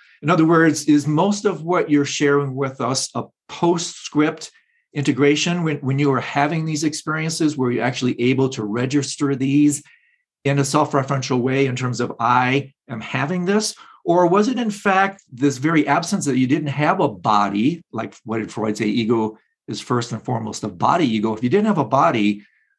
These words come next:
were you actually experiencing things in this kind of non-dualistic way? And then postscript,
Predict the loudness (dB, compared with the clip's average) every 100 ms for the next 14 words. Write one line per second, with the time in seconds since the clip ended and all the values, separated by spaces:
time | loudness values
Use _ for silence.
0 | -2 2 4 4 2 0 0 2 2 0
1 | -4 0 2 0 0 -4 -2 -4 -2 -2
2 | -4 -2 -4 -4 -2 0 0 2 0 0
3 | -2 -4 -8 -2 0 2 2 0 -2 _
4 | _ _ -6 0 2 0 0 2 2 0
5 | -8 -4 -2 -4 -6 -16